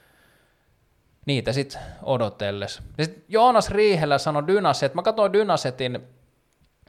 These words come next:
tosta, onks se nyt auki edelleen se, kun jossain luki, että se on suljettu jossain, kun googletti sitä Dynaset Pump Trackia. Se on hieno paikka.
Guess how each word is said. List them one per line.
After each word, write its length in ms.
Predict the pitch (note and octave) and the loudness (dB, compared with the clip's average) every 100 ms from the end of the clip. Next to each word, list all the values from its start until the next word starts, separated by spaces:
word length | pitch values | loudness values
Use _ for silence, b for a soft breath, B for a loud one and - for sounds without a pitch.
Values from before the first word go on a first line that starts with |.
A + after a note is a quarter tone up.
| _ - | _ 0
tosta, 520 | B2 A#2+ C3 A#2 - - _ - | 0 0 -2 -2 -2 -10 _ 0
onks 220 | F#3+ F#3+ | 0 0
se 60 | F3 | -4
nyt 160 | D3 - | -4 2
auki 360 | D3+ C3 G2 F#2 C3+ | 4 6 4 -8 -6
edelleen 480 | A2 G2+ F#2+ G2 | -4 -4 -2 -4
se, 100 | F#2 | -4
kun 140 | G2+ A#2 | -6 -2
jossain 360 | C#3+ - A#2 | 0 0 -2
luki, 200 | G2+ - | -2 -6
että 100 | G#2+ | -8
se 60 | - | -6
on 60 | A2 | -6
suljettu 600 | C#3 A#2 F2 - - - | -2 -4 -4 -10 -12 -12
jossain, 380 | E2+ - - E2 | -10 -8 -10 -10
kun 100 | F2 | -8
googletti 500 | G#2+ G2 F2 - - | -2 -2 -4 -12 -16
sitä 200 | - F2+ | -12 -8
Dynaset 440 | F#2+ F2 - - | -6 -8 -10 -12
Pump 240 | - F2 - | -12 -12 -10
Trackia. 440 | - - - - | -10 -10 -12 -12
Se 100 | - | -4
on 120 | B2+ | -2
hieno 280 | A2+ G2+ F#2 | -2 -4 -4
paikka. 580 | - G2+ F#2 - - | -2 -2 -2 -6 -10